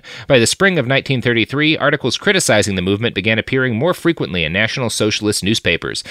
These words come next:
By the summer of that year, Steiner's books were banned from public libraries in Bavaria, and study groups and branches of the General Anthroposophical Society, along with other cultural organizations,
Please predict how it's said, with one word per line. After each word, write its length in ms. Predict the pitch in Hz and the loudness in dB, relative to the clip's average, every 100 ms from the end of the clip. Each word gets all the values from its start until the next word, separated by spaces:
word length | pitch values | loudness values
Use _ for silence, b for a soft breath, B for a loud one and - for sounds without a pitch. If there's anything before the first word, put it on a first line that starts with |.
| B | B
By 80 | - | -2
the 80 | 104 | 2
summer 320 | - 175 165 | 2 2 2
of 80 | 143 | 4
that 160 | 139 113 | 4 4
year, 260 | 156 180 | 4 2
Steiner's 460 | - - 160 165 147 | 0 2 4 4 2
books 260 | 170 - | 0 0
were 120 | - 104 | 0 2
banned 400 | 110 135 160 - | 4 2 2 -2
from 160 | 110 | -2
public 320 | 135 143 151 | 0 0 0
libraries 500 | 110 127 123 127 127 | 2 2 4 4 4
in 120 | 123 120 | 0 0
Bavaria, 540 | 98 101 120 80 69 B B | 2 4 4 2 -2 B B
and 140 | 123 110 | -2 0
study 260 | 170 170 | 4 4
groups 300 | 151 156 - | 4 2 0
and 100 | 127 | -4
branches 420 | 101 160 233 127 | 0 2 2 -2
of 80 | 101 | -2
the 60 | 92 | -4
General 360 | 87 117 127 | 0 0 2
Anthroposophical 840 | 104 113 117 107 101 110 - - 92 | 0 0 -2 -4 -2 0 -2 -4 -4
Society, 560 | 90 - 165 165 82 | -2 0 2 4 2
along 280 | 80 98 104 | -2 0 0
with 120 | 95 | 0
other 180 | 123 127 | 0 0
cultural 420 | - 113 - 101 | -2 -4 -2 -2
organizations, 680 | 90 85 78 98 120 - 71 | -2 -4 -4 0 0 0 -8